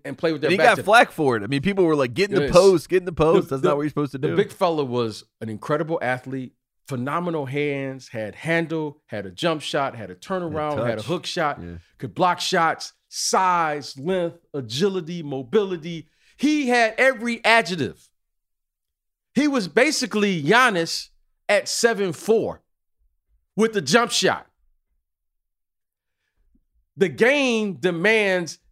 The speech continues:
Speaker 1: that Big Ralph is on this list because
Speaker 2: Mm.
Speaker 1: Ralph Sampson,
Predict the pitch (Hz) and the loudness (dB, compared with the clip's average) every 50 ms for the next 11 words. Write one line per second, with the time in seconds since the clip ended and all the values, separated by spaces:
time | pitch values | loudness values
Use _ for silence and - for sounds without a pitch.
0 | _ - 180 160 151 135 113 107 214 240 220 165 165 208 202 165 120 90 - - | _ 2 2 2 2 0 -2 0 0 2 2 2 4 6 6 6 4 0 -8 -16
1 | - - _ _ _ _ _ _ _ _ _ _ - 160 147 - _ 180 180 170 | -20 -20 _ _ _ _ _ _ _ _ _ _ -6 -4 -4 -4 _ 0 0 2
2 | 160 160 147 123 107 127 160 180 - - - - - - _ _ _ _ _ - | 2 0 -2 -2 -4 -2 -2 -4 -4 -4 -10 -12 -12 -14 _ _ _ _ _ -6
3 | 160 151 - 175 160 156 135 113 110 113 117 98 82 117 156 202 220 240 247 240 | -6 -4 -2 -2 -2 -2 -4 -8 -10 -10 -10 -10 -4 2 4 4 4 4 2 0
4 | - - - - - - 233 240 226 196 - - - - 120 87 78 | -6 -4 -4 -4 0 2 2 2 2 0 -2 -6 -6 -6 -8 -10 -14